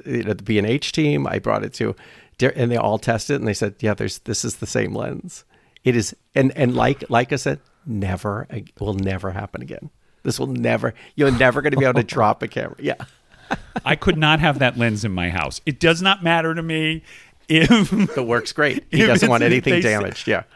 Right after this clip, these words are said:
Speaker 3: No, I
Speaker 1: Yeah.
Speaker 3: don't want anything damaged to my, okay. All right. Next question. <laughs> Camera bags. Now, you review bags on your show. I saw a very nice review you did of a Billingham bag within the last couple of
Speaker 2: Mm.
Speaker 3: weeks. Do you use a camera bag? Do you go out with a camera bag over your shoulder when you're shooting?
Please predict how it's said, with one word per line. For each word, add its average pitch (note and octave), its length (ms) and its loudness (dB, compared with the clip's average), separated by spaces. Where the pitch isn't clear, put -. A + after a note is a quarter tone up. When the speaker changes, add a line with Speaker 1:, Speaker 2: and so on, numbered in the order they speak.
Speaker 3:
No, B2+ 460 -2
I C#3+ 60 -2
Speaker 1:
Yeah. - 80 0
Speaker 3:
don't D#3+ 320 -2
want D3+ 180 2
anything B2 380 -4
damaged F#2+ 320 -6
to G2+ 80 -10
my, G2+ 100 -6
okay. D#3+ 300 -2
All D#3 80 4
right. A#2+ 220 2
Next F#3 220 0
question. D#3+ 580 -2
<laughs> - 280 -18
Camera B3 380 4
bags. F2+ 420 0
Now, G3 100 2
you C4 320 2
review A#3+ 300 2
bags F#3 320 2
on E3+ 140 -2
your F3 100 -2
show. G3 300 2
I G2+ 100 2
saw G#2+ 240 0
a G2 60 2
very G2+ 200 0
nice G2+ 280 -2
review A#2+ 200 0
you C3+ 140 2
did D3+ 140 2
of D#3+ 80 -2
a F#3+ 60 0
Billingham A2+ 520 2
bag E2+ 300 0
within F2+ 180 -2
the F2 80 -2
last F2 240 -2
couple A#2 240 2
of A#2+ 60 2
Speaker 2:
Mm. B2+ 40 2
Speaker 3:
weeks. G2+ 260 2
Do G#3 120 4
you C4+ 100 6
use C#4 260 6
a C#4 40 0
camera A#3+ 320 4
bag? C4 260 4
Do F#3 100 -2
you A#3+ 100 4
go F3 260 4
out A3+ 200 2
with F#3 100 -2
a - 40 -6
camera F#3 300 0
bag G3+ 220 0
over G3+ 140 0
your G3 100 2
shoulder F#3+ 320 0
when G3+ 160 -2
you're D3+ 80 -2
shooting? C#4 460 0